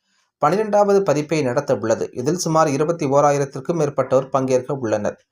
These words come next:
நான்கு பிரிவுகளாக நடைபெறும் இந்த மாரத்தான் போட்டியானது இருபத்தி ஒன்று புள்ளி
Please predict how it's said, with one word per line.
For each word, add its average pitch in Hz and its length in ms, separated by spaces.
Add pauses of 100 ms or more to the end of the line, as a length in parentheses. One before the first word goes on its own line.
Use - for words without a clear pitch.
(360)
நான்கு 202 360 (100)
பிரிவுகளாக 190 520
நடைபெறும் 160 520
இந்த 147 160
மாரத்தான் 151 500
போட்டியானது 135 640
இருபத்தி 151 400
ஒன்று 170 320
புள்ளி 147 280